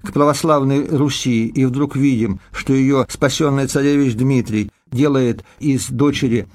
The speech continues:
Бориса наложницу, что-то не то, что-то, что-то крошится, ломается, сыпется. На такое способен только дорвавшийся, так сказать, до благ жизни этот самый самозванец. Ну, а дальше,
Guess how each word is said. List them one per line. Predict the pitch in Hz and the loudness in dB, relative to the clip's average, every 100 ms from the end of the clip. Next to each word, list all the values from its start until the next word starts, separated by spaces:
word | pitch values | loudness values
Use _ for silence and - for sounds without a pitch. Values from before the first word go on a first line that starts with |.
| - | -6
Бориса | 120 131 139 - 120 101 - _ | 0 2 2 0 -4 -6 -8 _
наложницу, | 143 151 202 202 127 107 - | -4 0 2 0 0 -4 -4
что-то | - - 160 170 | -6 -2 -2 0
не | 180 190 | -2 -2
то, | 190 180 147 95 | -2 0 0 -2
что-то, | 92 - 143 160 139 - - 135 131 | -4 -4 -2 -2 -4 -8 -6 -4 -2
что-то | 175 170 | -4 -4
крошится, | 156 165 160 180 165 143 | -4 -4 -2 -4 -2 -2
ломается, | 147 165 165 156 143 | 0 0 0 -2 -4
сыпется. | - 147 95 90 - - - _ | -2 -2 -4 -10 -12 -16 -20 _
На | 135 | -2
такое | 139 135 156 165 | -2 -2 -2 -2
способен | - 139 160 147 131 | -2 -2 0 0 -2
только | - 139 160 151 | 0 0 0 0
дорвавшийся, | 113 135 135 151 135 143 123 123 | 0 2 2 2 0 -2 -2 -4
так | 113 123 | -4 -4
сказать, | - 120 | -2 0
до | 113 | 2
благ | 127 139 135 - | 2 2 0 -2
жизни | 120 185 185 120 101 95 - - | -2 -2 0 -2 -4 -4 -10 -8
этот | 113 117 156 165 139 | -4 -2 0 -2 -2
самый | 147 143 143 | -2 0 -2
самозванец. | 151 139 120 101 92 98 - - _ _ _ - | -2 -2 0 -2 -2 -6 -14 -20 _ _ _ -2
Ну, | 143 185 - | 0 0 0
а | 151 | -2
дальше, | 165 233 208 - 110 | 0 0 0 -2 -6